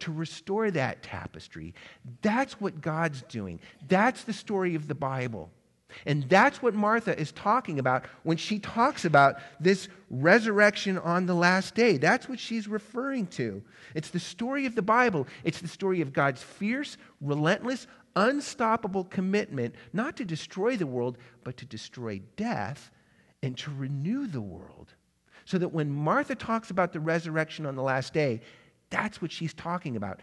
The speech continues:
It's a promise for our future. And that, by the way, explains why Jesus is so angry in this passage. Now, someone might say, "What do you mean Jesus is angry?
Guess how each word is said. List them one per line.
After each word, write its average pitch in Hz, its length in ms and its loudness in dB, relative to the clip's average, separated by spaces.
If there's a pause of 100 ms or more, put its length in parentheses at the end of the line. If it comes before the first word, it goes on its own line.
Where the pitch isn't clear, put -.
(220)
It's - 140 -6
a 135 60 -6
promise 226 560 -6
for 208 200 -6
our 175 80 -4
future. 170 520 -8 (320)
And 127 220 -2
that, 156 640 2
by 131 160 -4
the 120 100 -4
way, 110 300 -2
explains 147 580 -4
why 139 400 0
Jesus 170 560 -6 (180)
is 120 140 -6
so - 560 -4
angry 139 420 -2
in 113 120 -6
this 110 180 -8
passage. - 640 -12 (640)
Now, - 60 -8
someone 131 320 -4
might 120 200 -4
say, 117 280 -2
"What 113 540 -4
do 147 40 -4
you 139 60 -2
mean 139 180 -4
Jesus 117 400 -8
is 104 160 -10
angry? 113 440 -8